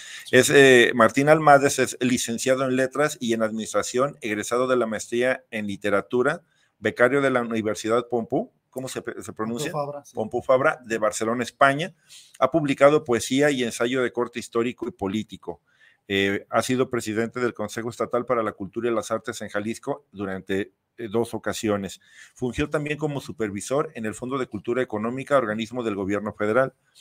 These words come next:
Speaker 1: Se desempeñó como asesor en el gobierno de Tlajomulco. Fue secretario de la Comisión Edilicia de Cultura del Ayuntamiento de Guadalajara y ha sido director de turismo también en el propio, eh, en el,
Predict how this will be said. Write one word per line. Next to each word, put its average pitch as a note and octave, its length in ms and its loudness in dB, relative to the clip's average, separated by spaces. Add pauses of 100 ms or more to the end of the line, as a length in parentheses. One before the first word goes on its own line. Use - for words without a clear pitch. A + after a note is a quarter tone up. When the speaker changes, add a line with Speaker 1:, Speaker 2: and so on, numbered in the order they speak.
(260)
Speaker 1:
Se - 180 -2
desempeñó A2 600 -2
como B2+ 200 0
asesor B2+ 480 0
en A2+ 120 -4
el G#2 80 -2
gobierno A2 360 0
de A2 80 -2
Tlajomulco. A2+ 720 -2 (240)
Fue C3+ 200 -4
secretario C3 560 0
de B2+ 80 0
la A2 100 2
Comisión G#2 400 -6
Edilicia A#2 400 -2
de A2 140 -4
Cultura B2 460 -2
del A2+ 120 0
Ayuntamiento G2+ 640 -4
de G#2+ 80 0
Guadalajara A#2 720 2 (280)
y A#2+ 100 -2
ha A2+ 40 0
sido C3+ 240 0
director A#2 400 0
de B2 80 -2
turismo A2+ 420 -4
también A#2+ 400 -4
en G#2+ 120 -10
el G2+ 80 -12
propio, A#2 500 -8 (320)
eh, G2+ 320 -4 (160)
en A#2 140 -6
el, A#2 160 -4